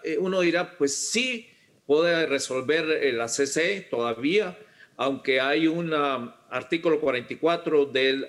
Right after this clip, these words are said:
ah, auto acordado de uno dos mil trece que da a entender que el amparo provisional debe tener efectos.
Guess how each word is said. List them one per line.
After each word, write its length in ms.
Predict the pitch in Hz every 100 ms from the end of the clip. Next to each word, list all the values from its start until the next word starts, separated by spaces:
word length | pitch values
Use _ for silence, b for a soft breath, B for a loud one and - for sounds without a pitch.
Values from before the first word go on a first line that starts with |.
| -
ah, 240 | 123 131 -
auto 260 | 151 165
acordado 680 | 131 - 120 147 156 156 156 B B _
de 240 | - 123 123
uno 220 | 160 160
dos 180 | 139 123
mil 200 | 147 139
trece 520 | 156 170 - 151 151
que 160 | - 127
da 120 | 131
a 20 |
entender 480 | 151 143 131 147 147
que 240 | 131 120
el 80 | 110
amparo 460 | 117 120 120 143 143
provisional 640 | 123 120 - 120 135 143
debe 500 | 139 135 135 120 - _
tener 280 | 123 127 143
efectos. 580 | - 160 156 147 143